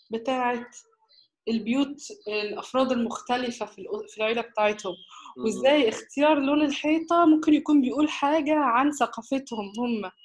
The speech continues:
Speaker 1: إزاي مختلفين عن بعض
Speaker 2: مم.
Speaker 1: مثلا.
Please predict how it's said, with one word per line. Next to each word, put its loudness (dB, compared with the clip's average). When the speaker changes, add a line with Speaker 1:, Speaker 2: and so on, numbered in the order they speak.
Speaker 1:
إزاي 0
مختلفين -4
عن -4
بعض 2
Speaker 2:
مم. -14
Speaker 1:
مثلا. -6